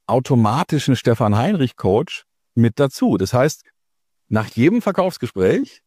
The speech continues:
läuft das Transkript in die Maschine, das Angebot kommt raus und ein oder zwei Tipps, die der Verkäufer beim nächsten Mal seine Verhaltensweise vielleicht noch ein Stück anpassen und optimieren kann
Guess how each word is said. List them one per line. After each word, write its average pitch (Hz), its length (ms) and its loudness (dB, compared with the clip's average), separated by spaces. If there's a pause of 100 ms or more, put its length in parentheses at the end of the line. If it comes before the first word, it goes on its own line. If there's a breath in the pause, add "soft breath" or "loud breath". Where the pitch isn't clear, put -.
(220)
läuft 110 320 0
das 120 100 -4
Transkript - 640 -4
in 113 120 2
die 104 100 2
Maschine, 104 520 0 (480)
das - 160 -8
Angebot 139 560 -2
kommt 104 280 -2
raus 107 320 -2 (100)
und 240 440 2
ein 143 280 0
oder 131 180 0
zwei 107 280 -2
Tipps, - 520 -4 (320)
die 107 80 0
der 104 140 2
Verkäufer 151 440 0
beim 123 160 0
nächsten 147 460 0
Mal 117 360 0 (140)
seine 160 440 -2
Verhaltensweise 127 960 0 (360 soft breath)
vielleicht 113 280 -2
noch 170 280 2
ein 190 100 2
Stück - 320 -2
anpassen 143 520 -2
und 127 120 0
optimieren 139 580 2
kann 127 300 -2